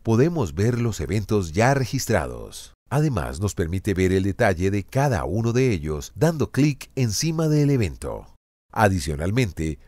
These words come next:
podemos modificar y guardar nuevamente los cambios o borrar el evento dando clic en el botón Borrar.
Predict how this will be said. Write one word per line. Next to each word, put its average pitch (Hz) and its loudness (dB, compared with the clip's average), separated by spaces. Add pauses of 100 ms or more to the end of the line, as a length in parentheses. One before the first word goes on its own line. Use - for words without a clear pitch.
podemos 165 2
modificar 98 0
y 147 -2
guardar 117 4
nuevamente 127 0
los 127 0
cambios 67 -4
o 151 8
borrar 151 4
el 170 0
evento 101 -2
dando 107 -2
clic 147 -2 (100)
en 120 0
el 78 -2
botón 135 -4
Borrar. 92 2